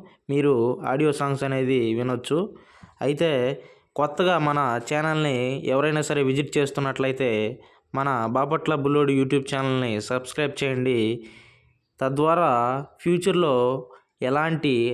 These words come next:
ఆన్‌లైన్ అప్‌డేట్స్ అయినా లేదా మొబైల్కి సంబంధించి అప్‌డేట్స్ అనేది ఇస్తూ ఉంటాను. మీరు సబ్స్క్రైబ్ చేసి పక్కనున్న గంట సింబల్ కనుక ప్రెస్ చేసినట్లయితే, ఫ్యూచర్లో నేను ఎలాంటి వీడియోస్ పెట్టినా సరే మీకు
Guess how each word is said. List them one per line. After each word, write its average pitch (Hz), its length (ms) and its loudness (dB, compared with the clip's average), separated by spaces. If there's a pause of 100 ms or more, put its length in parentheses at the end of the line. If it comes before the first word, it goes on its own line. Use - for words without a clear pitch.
(260)
ఆన్‌లైన్ 160 380 2
అప్‌డేట్స్ 143 380 0
అయినా 139 180 0 (400)
లేదా 131 280 2 (280)
మొబైల్కి 147 400 2
సంబంధించి 135 500 0 (640)
అప్‌డేట్స్ 151 400 0
అనేది 131 320 2 (160)
ఇస్తూ 143 260 -2
ఉంటాను. 131 320 0 (840)
మీరు 156 240 2 (840)
సబ్స్క్రైబ్ 180 540 0
చేసి 156 300 2 (340)
పక్కనున్న 151 380 0 (300)
గంట 156 160 0 (140)
సింబల్ 151 320 2
కనుక 131 200 -2 (340)
ప్రెస్ 127 240 -4
చేసినట్లయితే, 127 680 0 (180)
ఫ్యూచర్లో 143 480 0 (680)
నేను 151 180 0 (160)
ఎలాంటి 156 320 -2 (100)
వీడియోస్ 151 360 0
పెట్టినా 139 240 0 (100)
సరే 135 160 0 (100)
మీకు 135 240 0